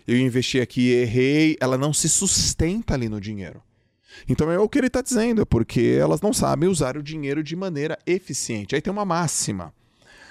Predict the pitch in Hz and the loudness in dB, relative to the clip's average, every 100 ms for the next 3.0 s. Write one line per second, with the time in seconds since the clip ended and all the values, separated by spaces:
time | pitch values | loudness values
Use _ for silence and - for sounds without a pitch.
0 | - 135 147 151 156 147 147 151 - 190 | -4 0 0 0 -2 0 -2 -2 -2 -2
1 | 143 - - 143 165 - 147 147 123 110 | 0 -4 -2 0 0 0 -2 0 0 0
2 | 139 165 - 143 101 101 123 127 90 85 | -2 -2 -6 -10 -4 -2 0 -2 -4 -8